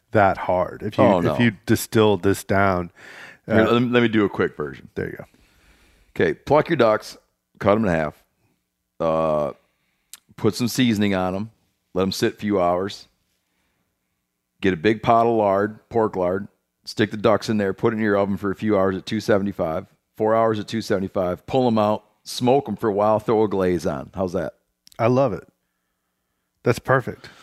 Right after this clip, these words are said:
Speaker 2: So
Speaker 1: You
Speaker 2: you can
Speaker 1: nailed
Speaker 2: listen
Speaker 1: it.
Speaker 2: to that, or you can listen to everything else we just talked about.
Speaker 1: Yeah, just, yeah,
Speaker 2: It's your
Speaker 1: scroll
Speaker 2: pick.
Speaker 1: back and listen to my
Speaker 2: <laughs>
Speaker 1: voice over and over. Yeah.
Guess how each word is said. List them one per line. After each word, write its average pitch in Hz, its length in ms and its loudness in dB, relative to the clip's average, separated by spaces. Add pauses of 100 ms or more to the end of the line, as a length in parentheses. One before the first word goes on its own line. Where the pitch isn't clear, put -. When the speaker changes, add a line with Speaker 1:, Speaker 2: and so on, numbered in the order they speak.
(140)
Speaker 2:
So 127 120 0
Speaker 1:
You 127 40 4
Speaker 2:
you 127 60 6
can 139 80 6
Speaker 1:
nailed 92 140 6
Speaker 2:
listen 90 140 0
Speaker 1:
it. 113 40 4
Speaker 2:
to 104 80 0
that, 160 560 2 (440)
or 117 120 4
you 117 100 2
can 117 60 0
listen 123 240 2
to 117 60 2
everything 120 240 2
else 110 220 0
we 95 80 -4
just 98 140 -6
talked 71 220 -4
about. 117 140 -6
Speaker 1:
Yeah, 95 220 0 (220)
just, - 360 -8 (100)
yeah, 104 200 0
Speaker 2:
It's - 200 -10
your 120 80 0
Speaker 1:
scroll 110 260 6
Speaker 2:
pick. 98 60 -10
Speaker 1:
back 110 440 2
and 95 100 -6
listen 101 300 0
to 107 60 0
my 98 120 4
Speaker 2:
<laughs> - 20 0
Speaker 1:
voice 101 560 0 (120)
over 101 540 0
and 98 100 -6
over. 92 500 -8 (1000)
Yeah. 85 280 -2